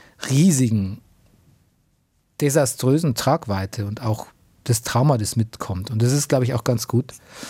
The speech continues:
dass er das gemacht hat. Wir versuchen, haben immer versucht, mit ihm zu reden,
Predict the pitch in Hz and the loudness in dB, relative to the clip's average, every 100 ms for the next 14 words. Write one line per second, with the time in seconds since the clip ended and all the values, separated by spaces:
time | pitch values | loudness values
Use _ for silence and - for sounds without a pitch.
0 | - - - 120 123 110 - 95 95 - | -18 -20 -2 0 2 0 -2 -2 -2 -6
1 | - - - _ _ 143 139 143 151 180 | -14 -14 -20 _ _ 2 2 4 2 2
2 | 160 139 151 185 175 127 143 - 131 135 | 2 2 4 2 2 0 -2 0 -2 -2
3 | - 113 110 135 170 | 0 0 2 2 -2